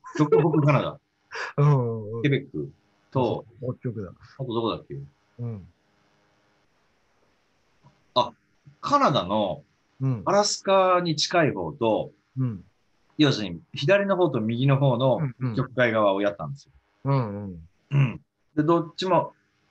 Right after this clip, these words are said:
Speaker 1: 時期が早かった。
Speaker 2: ええ。
Speaker 1: 早いって言ったって、一番そのシーズンの一番ケツ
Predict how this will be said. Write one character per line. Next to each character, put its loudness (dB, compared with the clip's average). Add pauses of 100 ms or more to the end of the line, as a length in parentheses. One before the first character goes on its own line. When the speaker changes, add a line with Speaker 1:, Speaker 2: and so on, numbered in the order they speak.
(160)
Speaker 1:
時 2
期 -2
が -2
早 -2
か -10
っ -12 (840)
た。 -6
Speaker 2:
え -2
え。 -8
Speaker 1:
早 4
い 2
っ 0
て -12
言 0
っ -18
た -2
っ -8
て、 0
一 -2
番 0
そ -4
の -2
シ 0
ー 2
ズ 0
ン -6
の -8
一 -2
番 2
ケ 0
ツ 0